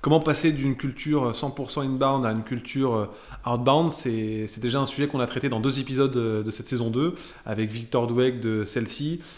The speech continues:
et également avec Gaëtan Gachet, euh, d'Algolia. Et ça rejoint exactement ce que tu viens de dire. Et c'est, c'est compliqué à mettre en place et il faut quelque part, euh, faire prendre conscience aux sales qu'il faut changer de mindset pour, euh,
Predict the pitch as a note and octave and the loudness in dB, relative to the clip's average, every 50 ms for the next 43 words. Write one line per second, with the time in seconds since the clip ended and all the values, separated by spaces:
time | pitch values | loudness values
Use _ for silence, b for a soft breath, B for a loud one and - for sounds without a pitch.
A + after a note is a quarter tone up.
0 | B B B G#2 A2 G#2+ A#2+ A#2 A#2+ B2+ C3+ B2+ A2+ A2 A2 A2+ B2 A#2+ A#2 A2+ | B B B -4 -2 0 2 2 2 2 0 0 -2 -2 -2 0 0 0 0 0
1 | - B2 A#2+ A#2 A#2+ A2 - - C3 B2+ B2+ B2+ A2+ G#2+ G#2 G#2 G#2 G2+ G2+ G2 | -2 -2 -2 -2 -2 -2 -4 -4 -2 0 0 0 0 0 -2 -4 -6 -6 -6 -4
2 | G2+ A2 A2 A#2 A2 A#2 A2+ A#2+ C#3 D#3 E3 - B B B B B B - G#2+ | -2 -2 0 0 2 2 4 4 4 2 2 -2 B B B B B B -8 -8
3 | G#2+ G2 - B2 G#2+ A2 A#2+ A#2+ A2+ B2 C3+ C3+ C3 A#2+ A2 G#2+ B2+ B2 B2 C3 | -6 -4 -2 0 2 2 2 2 4 2 2 2 2 0 0 0 0 -2 0 -2
4 | B2 B2+ C3 - - - - - G#2+ A2+ A2 G#2+ G#2+ A2+ B2+ C#3 C#3+ C#3 - B | -2 -2 -2 -6 -8 -10 -10 -8 -6 -4 -4 -4 -2 -2 0 0 0 -2 -4 B
5 | B B B B A#2 G#2 - - G#2+ G#2+ - - C3+ C3+ - D#3 D3 - C#3+ C3+ | B B B B -10 -8 -6 -6 -6 -4 -2 0 2 4 6 6 4 4 2 2
6 | - D#3+ D3+ C#3 C#3 C3+ - - C3 B2 C3+ C#3+ D3+ E3 D#3+ - - C3+ B2 A#2+ | 6 6 6 6 6 2 0 0 -2 2 4 4 4 4 2 0 -4 -4 -4 -4
7 | A#2 A2 - D3 C#3+ C3 A2 G2 B2 A2 - C3 C#3 C#3 A#2+ G#2+ - B B B | -4 -2 -2 -2 -2 -2 -2 -2 -2 0 2 2 2 4 2 0 -2 B B B
8 | B B B - A2+ G#2 G2+ G2+ G2+ - - C3 A2+ - C3+ B2+ A#2+ - A#2+ A#2 | B B B -8 -6 -6 -6 -8 -8 -4 -4 -4 -2 -2 -2 -2 -2 -2 -6 -6
9 | - - B2+ A2+ B2+ A#2 - - C3+ C#3+ C#3+ C#3 - - - - B2+ B2+ B2 B2 | -4 -4 -4 -4 -4 -2 0 2 2 2 0 -2 -6 -8 -4 0 2 2 2 2
10 | - - B2 A#2 C3 A#2+ A2+ A2+ G#2+ G#2+ - C3+ C3+ C3 - - - C3 B2+ A2+ | 0 -2 0 2 2 2 2 0 -2 -2 -2 -2 -2 -2 -4 -8 -6 -4 -2 -2
11 | G#2+ G2 | -2 -4